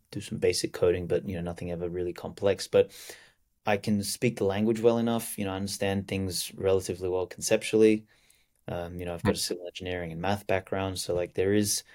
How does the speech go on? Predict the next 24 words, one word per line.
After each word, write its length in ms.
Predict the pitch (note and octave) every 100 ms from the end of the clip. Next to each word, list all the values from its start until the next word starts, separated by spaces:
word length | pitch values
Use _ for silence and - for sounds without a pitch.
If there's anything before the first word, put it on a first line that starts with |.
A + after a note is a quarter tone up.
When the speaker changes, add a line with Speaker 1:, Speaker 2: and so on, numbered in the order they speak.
| - _ _
Speaker 1:
enough 340 | G2 G2+ G#2+
there, 340 | - G2 F#2+ F#2
like, 220 | F#2 F2+ _
you 140 | - G#2+
know, 80 | G2
I'm, 140 | G#2+
I'm 140 | - B2
dangerous 420 | C#3 C#3+ B2+ -
enough, 400 | G#2+ B2 C3 -
<laughs> 60 | -
like, 220 | C3 -
with, 220 | B2+ A#2 - - - _
with 120 | G#2+
the 60 | G2+
little 260 | G2+ G#2+ G2+
that 140 | G2
I, 180 | G2 F#2+
that 160 | - F#2
I 60 |
do 180 | F#2 G2
know 220 | G2 F#2+
and 140 | F#2 F2
can 200 | G2+ F#2
do, 240 | F#2 A2